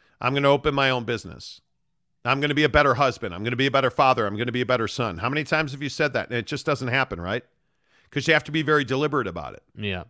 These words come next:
Speaker 1: That's what football is. That's what football is. Mental toughness, physical toughness, doing things that you don't wanna do so you can do the things you do wanna do. That's, that's what it is. Like,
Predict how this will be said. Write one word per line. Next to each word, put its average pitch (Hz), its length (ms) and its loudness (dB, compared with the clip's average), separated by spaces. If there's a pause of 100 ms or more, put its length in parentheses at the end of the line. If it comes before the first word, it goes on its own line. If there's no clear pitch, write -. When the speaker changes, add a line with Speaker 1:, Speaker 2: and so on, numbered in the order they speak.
(420)
Speaker 1:
That's 147 260 6
what 165 140 -2
football 113 380 -2
is. - 260 -14 (1300)
That's 139 320 6
what 175 140 2
football 113 340 0
is. - 200 -16 (100)
Mental 139 400 2
toughness, 117 560 -4 (140)
physical 151 480 0
toughness, 92 580 -4 (300)
doing 156 340 4
things 170 340 -2
that - 140 -10
you 143 80 -2
don't 135 320 0
wanna 139 220 -2
do 101 400 -4 (240)
so - 120 -6
you 160 80 0
can 151 160 -2
do 135 240 0
the 131 60 -10
things 151 260 -4
you 160 60 -4
do 196 160 -4
wanna 110 220 -2
do. 76 220 -14 (460)
That's, 151 340 4
that's 165 280 4
what 151 180 2
it 170 120 0
is. 180 200 0
Like, 151 180 2